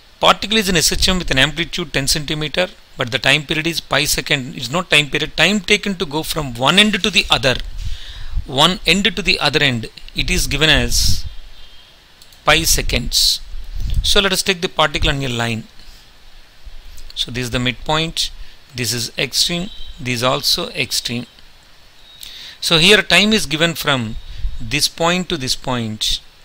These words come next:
it is pi seconds. So from this point to this point, the time is what we call half the time period. So this is pi, or t is equal to two pi seconds. This is the time period.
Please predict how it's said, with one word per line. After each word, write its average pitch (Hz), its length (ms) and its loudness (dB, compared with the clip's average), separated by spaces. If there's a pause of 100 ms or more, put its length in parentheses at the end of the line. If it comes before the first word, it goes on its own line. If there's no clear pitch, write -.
(120)
it 131 140 -6
is 156 160 -4
pi 120 280 -6
seconds. - 840 -4 (680)
So 147 160 2
from 143 320 0
this 160 180 0
point 226 320 4
to 214 60 2
this 165 160 -2
point, 170 360 0
the 143 80 0
time 147 300 0
is 131 140 -4
what 131 240 -4
we 156 80 0
call 117 340 4 (960)
half 143 280 4
the 160 80 0
time 120 280 2
period. 113 380 -4 (240)
So - 220 -4
this 120 220 -6
is 131 180 0 (280)
pi, 139 240 0 (600)
or 120 160 -2 (220)
t 196 220 4
is 165 180 2
equal 151 380 -4
to 131 300 -6 (320)
two 131 120 -6
pi 139 160 2
seconds. - 580 -4 (180)
This 170 120 0
is 160 60 -4
the 180 100 2
time 170 220 0
period. 165 340 -2